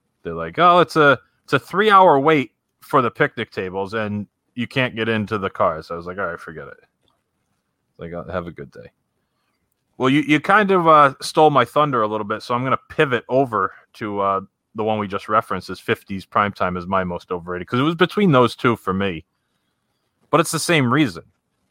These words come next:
It's okay food, but you're paying for the, the experience, the atmosphere, the, the wait the waiters and the waitresses.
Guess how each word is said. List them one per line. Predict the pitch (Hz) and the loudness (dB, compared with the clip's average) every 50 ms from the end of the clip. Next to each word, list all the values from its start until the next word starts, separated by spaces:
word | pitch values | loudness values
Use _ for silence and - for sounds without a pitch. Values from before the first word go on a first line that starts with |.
| _ _ _ _ _ _ _ _ _ _ | _ _ _ _ _ _ _ _ _ _
It's | 120 117 101 - - - _ _ | -6 -6 -6 -8 -16 -18 _ _
okay | - 127 139 143 - - - 139 139 143 | 0 2 2 2 0 -2 -2 0 0 -2
food, | - - - 110 107 107 101 | -4 -6 -6 -4 -4 -4 -4
but | 98 113 95 | -6 -6 -6
you're | 110 113 | -6 -10
paying | - - 107 107 110 117 123 127 131 131 131 _ _ _ _ _ _ _ _ _ _ _ _ _ | -8 -4 -4 -2 -2 -2 -2 -4 -6 -8 -10 _ _ _ _ _ _ _ _ _ _ _ _ _
for | _ - - 101 101 104 101 101 | _ -6 -4 -2 0 2 2 0
the, | 98 90 98 98 98 95 90 - _ _ _ _ _ | 0 -2 -2 -2 -2 -2 -4 -8 _ _ _ _ _
the | 113 110 104 | -6 -6 -6
experience, | 95 - - - - - 110 95 87 80 78 76 - - - - _ | -4 -6 -10 -14 -6 -4 -4 -4 -4 -8 -12 -16 -18 -20 -20 -14 _
the | 104 90 | -6 -2
atmosphere, | 101 117 117 98 110 110 - - - 113 110 110 110 107 107 107 | 0 0 0 0 -4 -8 -10 -8 -6 -2 0 0 2 2 2 0
the, | 104 95 95 95 92 - - | 0 -2 -6 -8 -8 -8 -10
the | 101 | -12
wait | 98 98 104 107 113 - _ _ _ _ _ | -8 -4 -4 -4 -4 -4 _ _ _ _ _
the | 98 98 | -16 -8
waiters | 98 110 110 110 107 110 110 107 107 101 | -6 -4 -4 -2 -2 -2 -2 -2 -4 -6
and | 104 101 | -8 -10
the | 98 | -8
waitresses. | 95 104 104 104 - - 98 - - 101 101 101 98 - - | -8 -8 -8 -8 -10 -16 -16 -8 -6 -4 -4 -4 -6 -8 -14